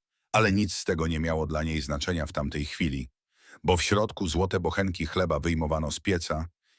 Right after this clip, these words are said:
ich ciepły, drożdżowy zapach otulał ją jak odległa obietnica. Patrzyła na nie, jakby mogły przemówić,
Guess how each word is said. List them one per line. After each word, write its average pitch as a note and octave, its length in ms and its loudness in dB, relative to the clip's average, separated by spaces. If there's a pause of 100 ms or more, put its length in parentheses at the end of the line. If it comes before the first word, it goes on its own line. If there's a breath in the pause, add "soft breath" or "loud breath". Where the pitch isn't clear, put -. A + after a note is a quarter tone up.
(180)
ich F#2 200 2
ciepły, F2 440 2
drożdżowy D#2+ 560 2
zapach D#2+ 500 0
otulał E2 440 2
ją D2 180 0
jak C2+ 220 -4
odległa D2+ 420 0
obietnica. C#2+ 680 -4 (540 soft breath)
Patrzyła F#2 480 4
na D#2+ 160 2
nie, F2 140 0
jakby E2 280 2
mogły F2 280 0
przemówić, D2+ 640 -2